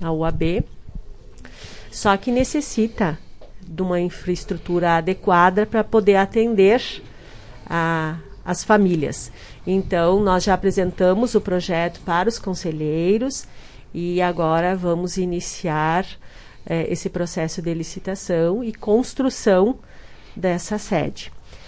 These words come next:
Além disso, já encaminhamos junto à Caixa o projeto pra questão da construção de uma quadra poliesportiva, eh,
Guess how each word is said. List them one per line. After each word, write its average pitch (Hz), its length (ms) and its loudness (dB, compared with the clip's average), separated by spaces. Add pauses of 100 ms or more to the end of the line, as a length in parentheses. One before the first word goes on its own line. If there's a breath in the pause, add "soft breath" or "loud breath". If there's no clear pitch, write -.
(260 loud breath)
Além 208 340 8
disso, 202 640 2
já 185 180 0
encaminhamos 180 580 0
junto 180 280 -4
à 170 80 -2
Caixa 175 720 -2
o - 100 -10
projeto 170 840 -4 (640 loud breath)
pra 175 720 0 (280)
questão 185 520 0
da 180 140 2
construção 226 920 4 (160)
de 180 100 -2
uma 185 180 0
quadra 180 600 2 (240)
poliesportiva, 185 1300 0 (560 loud breath)
eh, 175 240 0